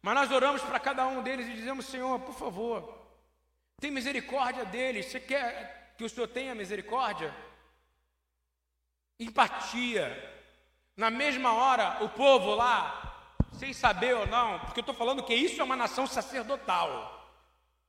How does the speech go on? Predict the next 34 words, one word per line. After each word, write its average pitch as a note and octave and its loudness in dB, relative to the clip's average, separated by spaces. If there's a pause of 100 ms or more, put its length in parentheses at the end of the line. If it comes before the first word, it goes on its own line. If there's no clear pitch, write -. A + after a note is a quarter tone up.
(1040)
Ele A#3 4
não C4+ -4
tava C4 4
preocupado A#3+ 0
quem B3 -2
você A3 -2
era, A3+ 4
o - -2
que A3+ -4
você G#3+ -2
era, A3 4
se - -4
tava A3 0
em A3 -4
covid, A3 -2
se - -8
não G#3+ -8
teve G#3+ -4
covid, G#3 -4
se G#3+ -10
não G#3 -6
teve G#3 -4
nada. G3 -2 (540)
Aonde A3+ 2
tava A3+ 4
uma A#3 0
ambulância, A3 0
tinha A3 -6
centenas A3+ -2
de G#3+ -4
pessoas G#3 -4 (360)
pra G3+ 0
doar F#3+ 4
sangue. F3+ -4